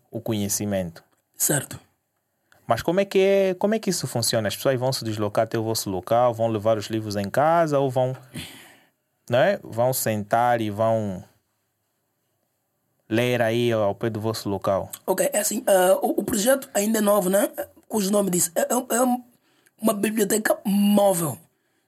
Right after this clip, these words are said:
Speaker 2: Que nós levamos os livros a toda a rua, <clears throat> perdão, do nosso bairro.
Speaker 1: Tu a ler, tu a andar?
Speaker 2: Não, ah, suponhamos, né? Esse é o bairro, ok?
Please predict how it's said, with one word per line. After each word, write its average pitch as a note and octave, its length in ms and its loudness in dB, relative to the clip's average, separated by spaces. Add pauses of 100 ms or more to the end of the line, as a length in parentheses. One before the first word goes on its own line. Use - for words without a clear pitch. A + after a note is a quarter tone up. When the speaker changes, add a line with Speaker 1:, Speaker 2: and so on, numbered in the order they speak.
(100)
Speaker 2:
Que F3+ 80 -6
nós G3 560 2
levamos F#3 480 2
os F#3+ 100 0
livros G#3+ 560 2
a F#3 120 0 (460)
toda E4+ 360 4
a - 20 2
rua, A3 500 2 (240)
<clears throat> - 260 -4
perdão, F3 380 0
do F3 120 -2
nosso G3 200 2
bairro. E3 220 0 (460)
Speaker 1:
Tu D3 80 2
a D3 80 6
ler, C#3+ 360 2
tu - 140 -2
a D3+ 60 4
andar? D3+ 400 2 (180)
Speaker 2:
Não, F#3 760 2
ah, F3+ 640 6 (180)
suponhamos, G3 520 0
né? A3 160 0 (600)
Esse - 180 2
é - 20 2
o G3 40 2
bairro, F#3 360 2 (520)
ok? G3 360 2